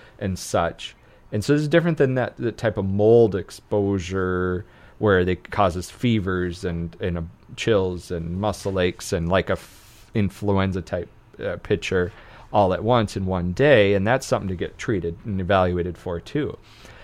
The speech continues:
But, um, you know, if you've had these respiratory mild cough, shortness of breath, and you can't get it figured out, um,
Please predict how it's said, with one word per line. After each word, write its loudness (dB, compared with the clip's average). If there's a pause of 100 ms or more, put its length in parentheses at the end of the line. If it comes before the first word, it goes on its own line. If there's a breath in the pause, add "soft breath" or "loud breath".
(220 loud breath)
But, 6 (100)
um, 4
you 2
know, 6
if 0
you've -2
had 4
these 0
respiratory 4
mild 0
cough, 6
shortness -2
of -4
breath, 4
and -4
you -6
can't -6
get -2
it -8
figured 0
out, 2 (560 loud breath)
um, 4